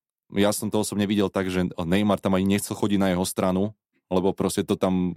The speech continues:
absolútne nedával cez toho Walkera. Walker vie hrať aj dopredu.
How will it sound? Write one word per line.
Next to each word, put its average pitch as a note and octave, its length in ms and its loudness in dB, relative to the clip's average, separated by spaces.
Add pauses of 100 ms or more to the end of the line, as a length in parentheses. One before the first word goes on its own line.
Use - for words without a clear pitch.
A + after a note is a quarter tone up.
absolútne F#2+ 400 0
nedával F#2 340 2
cez F#2 160 -4
toho F#2 160 0
Walkera. F#2 540 0 (260)
Walker F#2+ 300 0
vie G2 100 2
hrať F#2 160 2
aj F2 60 0
dopredu. G2 420 0